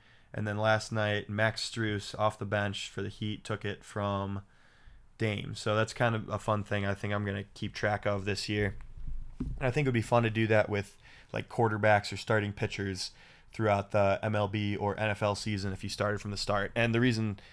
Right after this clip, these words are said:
he started with Steph is because he was the Finals M V P. So he was the undisputed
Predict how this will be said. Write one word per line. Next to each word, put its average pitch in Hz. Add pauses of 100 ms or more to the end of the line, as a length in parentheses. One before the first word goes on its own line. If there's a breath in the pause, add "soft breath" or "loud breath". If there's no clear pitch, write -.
he -
started 110
with 101
Steph 104
is 95
because 101
he 104
was 101
the 101 (380 loud breath)
Finals 107
M 107
V 101
P. 101
So 101
he 104
was 98
the 98 (680 soft breath)
undisputed 110